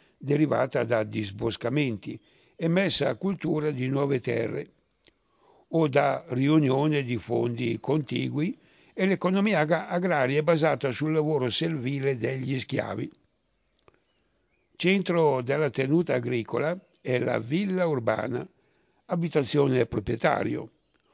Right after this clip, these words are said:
con una villa rustica per i lavoranti, con le stalle e i granai. I fondi sono quindi condotti dal proprietario o anche dati a titolo precario o di beneficio ai liberti,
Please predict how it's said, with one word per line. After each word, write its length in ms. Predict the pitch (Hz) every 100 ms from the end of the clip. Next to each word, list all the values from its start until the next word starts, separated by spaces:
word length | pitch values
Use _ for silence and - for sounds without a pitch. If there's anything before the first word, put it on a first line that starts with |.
| _ _
con 200 | - 143
una 240 | 139 135 131
villa 560 | 127 135 127 123 - _ _
rustica 840 | 107 107 113 101 - 165 147 202
per 160 | 151 127
i 80 | 127
lavoranti, 800 | 110 110 131 147 113 87 113 110 _ _ _ _
con 160 | 123 123
le 100 | 110
stalle 440 | - 143 180 180
e 60 | 160
i 40 |
granai. 600 | 135 120 113 92 82 117 - _ _ _ _ _ _ _ _ -
I 120 | 170
fondi 400 | 147 214 226 196
sono 300 | 139 175 170
quindi 320 | 156 165 147
condotti 600 | 143 151 143 160 143 147
dal 180 | 139 139
proprietario 840 | 127 113 147 143 117 113 131 170 - - _ _ -
o 140 | 190
anche 280 | 170 165 170
dati 540 | 160 147 - 135 135 190
a 100 | 120
titolo 640 | 107 143 131 120 123 131
precario 840 | 123 131 151 - 117 113 127 143 156
o 180 | 131
di 360 | 117 123 123 117
beneficio 840 | 113 113 123 110 131 165 147 143 120
ai 220 | 117 117
liberti, 720 | 120 123 113 - 113 127